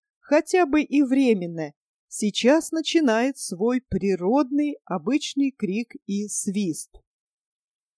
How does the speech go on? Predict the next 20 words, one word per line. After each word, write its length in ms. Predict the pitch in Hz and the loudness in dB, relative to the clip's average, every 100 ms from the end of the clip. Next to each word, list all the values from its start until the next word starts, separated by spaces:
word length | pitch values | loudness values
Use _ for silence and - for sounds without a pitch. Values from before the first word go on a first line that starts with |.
| _ _ - | _ _ -4
Пролётная 760 | 202 185 190 285 370 311 294 | 0 2 4 4 4 2 0
птица 680 | 285 - - 233 - - 147 147 _ _ _ | 0 -4 -2 -2 -2 -6 -8 -10 _ _ _
торопится 720 | - 247 294 302 285 277 - 254 | 2 4 4 4 2 -2 0 0
без 320 | 214 269 - | 0 -2 0
памяти, 760 | - 247 202 170 151 165 147 _ _ - | 4 4 2 -4 -6 -8 -10 _ _ -14
спешит 880 | - - 247 269 - 226 285 311 | -14 -2 2 2 0 0 2 2
без 220 | 226 277 254 | 2 0 2
оглядки 760 | 277 233 226 254 294 - 285 | 2 4 2 4 0 0 0
к 60 | - | 0
своей 540 | - 240 240 233 247 | -6 -2 0 0 -6
цели, 720 | 240 - - 214 247 220 202 - _ _ | -6 -6 2 2 4 2 -2 -4 _ _
к 60 | |
местам 580 | 208 202 220 - 233 226 | -2 0 -2 0 0 2
обетованным, 1080 | 220 190 220 - 202 160 190 226 220 190 170 _ _ _ | 2 0 -2 0 0 2 2 2 0 -2 -2 _ _ _
где 300 | - 175 190 | -12 -4 -2
надобно 560 | 185 165 214 226 214 233 | -2 0 0 2 2 2
ей 300 | 233 226 240 | 2 0 -2
приняться 680 | - 202 240 226 220 - 240 | 0 0 2 -2 -4 -2 -4
за 240 | 214 262 | 0 -2
дело, 520 | 226 240 247 180 151 | -2 -2 -2 0 -4